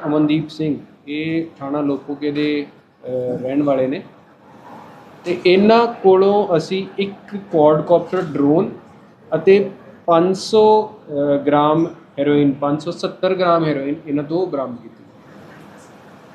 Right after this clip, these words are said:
ਤੇ ਜਿਹੜਾ ਇੱਕ ਇਹਨਾਂ ਦਾ ਮੇਨ ਦੋਸ਼ੀ ਜਿਹੜਾ ਪਹਿਲਾਂ ਅਸੀਂ ਫੜਿਆ ਸੀਗਾ ਰਵਿੰਦਰ ਸਿੰਘ ਉਰਫ ਵਿੱਕੀ ਕੱਕੜ ਦਾ, ਇਹਦਾ ਹੀ ਮੋਡਿਊਲ ਸੀਗਾ ਜਿਹੜਾ ਕਿ ਇਹ ਪਹਿਲਾਂ ਵੀ ਪੰਦਰਾਂ ਕਿਲੋ ਹੈਰੋਇਨ ਦੇ ਕੇਸ 'ਚ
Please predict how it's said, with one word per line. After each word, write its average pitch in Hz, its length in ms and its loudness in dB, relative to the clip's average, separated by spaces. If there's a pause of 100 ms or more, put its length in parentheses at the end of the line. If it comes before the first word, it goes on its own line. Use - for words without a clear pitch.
ਤੇ 202 480 6 (100)
ਜਿਹੜਾ 214 720 4
ਇੱਕ 185 120 -6 (240)
ਇਹਨਾਂ 180 220 -4
ਦਾ 190 120 0
ਮੇਨ 170 460 2
ਦੋਸ਼ੀ 160 360 -4
ਜਿਹੜਾ 175 220 -2
ਪਹਿਲਾਂ 175 360 -2
ਅਸੀਂ 170 200 -4
ਫੜਿਆ 147 280 -4
ਸੀਗਾ 151 260 -8
ਰਵਿੰਦਰ 139 520 -6
ਸਿੰਘ 139 340 -8 (420)
ਉਰਫ 165 260 -2
ਵਿੱਕੀ 139 520 0 (680)
ਕੱਕੜ 135 340 0
ਦਾ, 123 300 2 (800)
ਇਹਦਾ 202 300 6
ਹੀ 226 200 4
ਮੋਡਿਊਲ 175 460 4
ਸੀਗਾ 185 480 -2
ਜਿਹੜਾ 165 300 -2
ਕਿ 190 160 -8
ਇਹ 185 120 0 (100)
ਪਹਿਲਾਂ 185 320 0
ਵੀ 185 300 -2 (100)
ਪੰਦਰਾਂ 151 360 0
ਕਿਲੋ 156 400 -4
ਹੈਰੋਇਨ 147 340 0
ਦੇ 160 140 0
ਕੇਸ 143 520 -4
'ਚ 151 40 -8